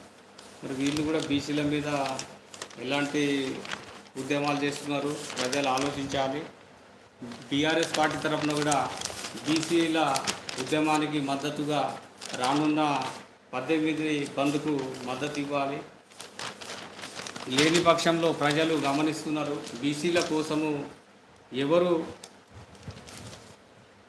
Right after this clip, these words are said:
ఎంతవరకు ఏంటంటే, ఎందుకంటే ప్రజలు ఇప్పుడు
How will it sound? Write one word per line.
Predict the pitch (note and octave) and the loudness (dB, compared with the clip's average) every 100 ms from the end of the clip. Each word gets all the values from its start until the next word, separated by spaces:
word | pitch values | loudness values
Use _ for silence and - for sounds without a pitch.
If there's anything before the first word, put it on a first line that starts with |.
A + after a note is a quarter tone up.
| - - - - - - - | -20 -20 -20 -20 -20 -20 -8
ఎంతవరకు | C3+ C#3+ E3+ E3+ E3 E3 D3+ D3 - - - - - - - - - - C#3 | -4 2 4 6 4 4 2 0 -6 -16 -20 -20 -20 -20 -20 -20 -20 -16 -4
ఏంటంటే, | D3 D#3 D3 | 0 2 2
ఎందుకంటే | D3+ D#3+ D#3+ E3 D3+ | 2 2 4 4 0
ప్రజలు | - C#3+ D#3 F3 | 2 2 4 4
ఇప్పుడు | E3+ E3+ E3 C#3+ | 4 4 4 2